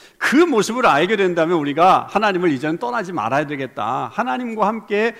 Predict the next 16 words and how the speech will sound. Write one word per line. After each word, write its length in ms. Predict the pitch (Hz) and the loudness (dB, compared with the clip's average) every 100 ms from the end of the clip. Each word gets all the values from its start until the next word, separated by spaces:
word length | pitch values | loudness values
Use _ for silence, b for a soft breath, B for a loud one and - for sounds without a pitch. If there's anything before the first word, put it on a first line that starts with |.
| B | B
거해야 260 | - 135 147 | -4 -2 -2
되겠다라고 560 | 147 143 156 143 135 127 | -4 -4 -2 -2 -2 -2
하는 160 | 135 | -4
삶을 580 | 139 127 120 117 160 226 b | -6 -6 -6 -6 -6 -8 b
살게 340 | - 147 139 131 | -14 -12 -8 -8
된다라고 500 | 117 117 107 92 101 | -8 -8 -8 -10 -14
하는 140 | 90 | -16
것이죠. 380 | - - _ _ _ _ _ _ _ _ _ _ _ _ _ | -20 -20 _ _ _ _ _ _ _ _ _ _ _ _ _
그러면서 460 | - 254 311 247 277 | -6 -2 -2 -2 -6
구 240 | - 170 | -6 -8
절이, 460 | 165 220 147 123 180 | -2 0 0 -2 -4
맨 200 | 165 139 | -4 -2
마지막 400 | 135 123 139 131 | -2 -2 -4 -4
절 120 | 147 | -10
구 120 | 127 | -12
절이 460 | 113 101 180 160 | -12 -6 -2 -4